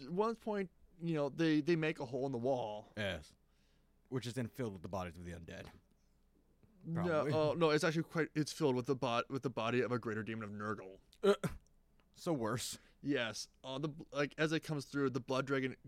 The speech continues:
Speaker 1: goes through and fights off chaos. Single-handedly.
Speaker 2: Well, if anyone's going to.
Speaker 1: And everyone else focuses on destroys the,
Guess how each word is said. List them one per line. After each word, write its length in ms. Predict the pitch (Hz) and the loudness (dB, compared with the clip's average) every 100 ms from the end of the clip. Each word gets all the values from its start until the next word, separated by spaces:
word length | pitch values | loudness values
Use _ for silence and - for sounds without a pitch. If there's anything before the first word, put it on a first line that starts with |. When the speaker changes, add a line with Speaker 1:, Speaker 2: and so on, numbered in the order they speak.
| - | -6
Speaker 1:
goes 320 | 135 131 135 | 0 2 0
through 500 | - 135 135 107 101 - _ _ _ _ _ _ _ _ - | -2 0 0 0 -4 -8 _ _ _ _ _ _ _ _ -14
and 80 | - | -8
fights 300 | 139 139 - | -2 -2 0
off 220 | 123 117 | -2 -2
chaos. 560 | - 113 95 - - - - - - - - - - - - - | -4 -4 -10 -14 -16 -18 -20 -20 -20 -20 -20 -20 -20 -20 -20 -20
Single-handedly. 880 | - 131 127 120 113 101 92 92 90 87 - _ _ _ _ _ _ _ 151 | -10 -8 -6 -6 -6 -8 -8 -14 -18 -20 -20 _ _ _ _ _ _ _ -6
Speaker 2:
Well, 180 | 165 | -2
if 100 | 147 | -2
anyone's 300 | 131 117 101 | -2 -4 -4
going 260 | - 87 90 | -8 -10 -10
to. 140 | 92 85 - - | -12 -12 -14 -6
Speaker 1:
And 100 | 170 180 | 0 2
everyone 260 | 175 151 | 2 4
else 160 | 139 - | 2 0
focuses 320 | 135 127 131 | -4 -4 -4
on 120 | 117 | -2
destroys 460 | 110 - 104 104 85 | -4 -6 -4 -2 0
the, 300 | 104 101 | 0 -2